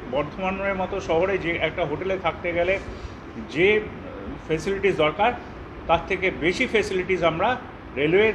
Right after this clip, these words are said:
কর্মীদের দিয়ে থাকি, কারণ তারা আমাদের কাছে অত্যন্ত গুরুত্বপূর্ণ,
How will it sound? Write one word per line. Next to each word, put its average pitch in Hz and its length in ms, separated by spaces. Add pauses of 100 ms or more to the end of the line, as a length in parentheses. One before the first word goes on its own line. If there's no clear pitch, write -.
কর্মীদের 165 420
দিয়ে 165 140
থাকি, 185 300 (180)
কারণ 170 360 (380)
তারা 143 160
আমাদের 180 280
কাছে 190 180 (120)
অত্যন্ত 214 540
গুরুত্বপূর্ণ, 190 720